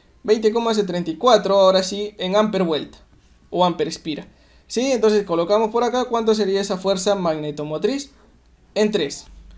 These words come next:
Ahora sí, ya para finalizar, vamos a calcular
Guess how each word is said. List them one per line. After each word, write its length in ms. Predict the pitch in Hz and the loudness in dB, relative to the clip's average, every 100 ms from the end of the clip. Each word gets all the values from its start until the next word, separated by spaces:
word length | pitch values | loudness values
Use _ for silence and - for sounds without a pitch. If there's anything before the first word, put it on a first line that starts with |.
| - - | -20 -16
Ahora 380 | - 190 247 240 | -2 0 2 0
sí, 220 | 226 254 | 0 0
ya 180 | 247 240 | 2 2
para 280 | 226 202 190 | 6 6 4
finalizar, 920 | 185 175 165 156 156 175 226 202 180 - - - - | 0 -4 -2 -2 -4 0 4 4 0 -12 -20 -20 -14
vamos 400 | - 202 233 240 | -2 0 2 2
a 160 | 226 180 | 0 0
calcular 800 | 170 165 170 180 214 185 208 - | -2 -2 -2 2 4 4 0 -8